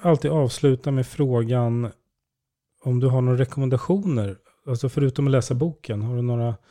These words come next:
andra rekommendationer till den som lyssnar kring området?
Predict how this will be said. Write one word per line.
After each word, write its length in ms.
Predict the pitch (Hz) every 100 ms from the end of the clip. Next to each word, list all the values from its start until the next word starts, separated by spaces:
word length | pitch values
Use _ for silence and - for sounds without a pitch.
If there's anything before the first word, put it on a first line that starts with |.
| _ _ _ _ _ -
andra 200 | 131 143
rekommendationer 720 | 139 - 135 123 143 147 143
till 100 | 117
den 80 | 107
som 160 | 117 110
lyssnar 440 | 104 - 131 104 - _ _ _ _ _ _ _
kring 360 | 135 117 113 - _
området? 800 | 151 120 117 117 110 104 -